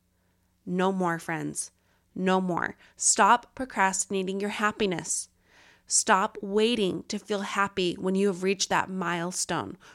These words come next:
or that stage in your life or that success, because that will never come. I'm sure you've heard several times from me one of my favorite quotes,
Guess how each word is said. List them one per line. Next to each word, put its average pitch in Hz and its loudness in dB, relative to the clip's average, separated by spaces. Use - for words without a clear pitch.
or 202 0
that 185 2
stage 190 -2
in 190 -4
your 165 -4
life 156 -4
or 185 -2
that 165 -2
success, - -2
because 190 0
that 180 2
will 190 -2
never 180 -2
come. - -8
I'm 180 -4
sure 180 0
you've 208 -4
heard 220 -2
several 190 -2
times 196 -2
from 196 -4
me 196 0
one 170 -2
of 156 -4
my 160 -4
favorite 170 -6
quotes, - -4